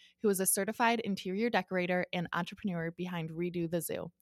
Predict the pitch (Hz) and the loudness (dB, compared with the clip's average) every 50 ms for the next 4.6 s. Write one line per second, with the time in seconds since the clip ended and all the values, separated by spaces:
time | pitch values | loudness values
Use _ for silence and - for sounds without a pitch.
0 | _ _ - - _ _ - 208 202 208 208 - 214 185 185 - - 220 226 233 | _ _ -20 -20 _ _ 0 2 2 2 2 2 2 2 2 2 0 0 0 0
1 | 233 - 226 202 190 190 196 - 202 190 180 - 190 202 175 - - 175 185 196 | 0 0 0 2 2 2 2 0 2 2 2 2 2 0 -2 -2 -2 -2 0 -2
2 | 208 - - 208 190 185 185 175 - - 190 190 214 220 - 240 226 233 233 262 | -4 -2 -2 -2 0 0 0 0 2 2 2 2 2 -2 -4 -2 -4 -2 -2 -2
3 | 262 269 254 _ _ _ - _ _ - 202 196 - 254 247 - 254 - - 208 | -2 -2 -4 _ _ _ -20 _ _ -6 -4 0 0 0 0 0 0 0 0 0
4 | - 220 - - 214 202 196 196 202 - 214 208 | -2 -4 -4 -2 0 0 0 -2 -2 -2 -2 -4